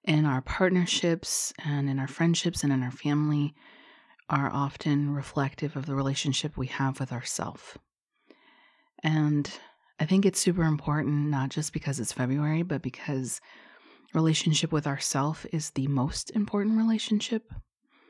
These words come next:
And I don't mean that in, like, a, you know, like, conceited way, like, my relationship with myself is better than everybody else. <laughs> It is very much so because it reflects and mirrors out to the rest of the world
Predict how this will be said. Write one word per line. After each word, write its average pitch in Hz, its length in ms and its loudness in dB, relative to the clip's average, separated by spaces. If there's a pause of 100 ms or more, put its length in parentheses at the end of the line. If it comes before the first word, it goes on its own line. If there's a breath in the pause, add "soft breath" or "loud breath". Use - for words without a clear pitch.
(380 soft breath)
And 165 80 4
I 160 80 4
don't 165 120 2
mean 156 140 6
that 147 140 4
in, 143 140 4
like, 143 160 0
a, 135 280 0 (540 loud breath)
you 147 140 0
know, 117 120 0
like, 127 140 -2
conceited 143 540 0
way, 151 180 0
like, - 240 -6
my 160 60 0
relationship 147 480 -4
with - 100 -12
myself 135 300 -4
is 123 80 -10
better 143 180 -6
than 131 140 -6
everybody 127 320 -10
else. - 180 -16 (640 loud breath)
<laughs> 143 220 2
It 151 100 4
is 147 400 0 (400 soft breath)
very 160 220 4
much 156 280 2
so 156 240 2
because 151 600 0
it 151 180 -2
reflects 156 600 -2
and 147 360 0 (300 soft breath)
mirrors 160 640 4
out 151 240 -2
to - 120 -10
the 160 100 0
rest 147 280 -2
of 180 80 2
the 180 80 2
world 147 440 -2